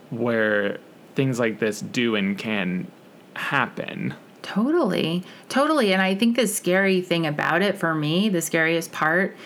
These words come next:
Speaker 2: is that it's really only creepy and grotesque in movies.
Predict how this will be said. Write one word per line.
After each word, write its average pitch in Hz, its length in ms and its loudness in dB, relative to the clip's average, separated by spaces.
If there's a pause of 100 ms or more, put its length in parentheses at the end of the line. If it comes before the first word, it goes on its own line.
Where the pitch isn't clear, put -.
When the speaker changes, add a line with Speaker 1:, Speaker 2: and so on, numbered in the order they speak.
(260)
Speaker 2:
is 175 260 2
that 160 580 0 (240)
it's 190 240 0
really 202 640 2
only 175 840 0
creepy 175 460 0
and 160 160 0
grotesque 151 680 0
in 151 220 0
movies. 147 760 -2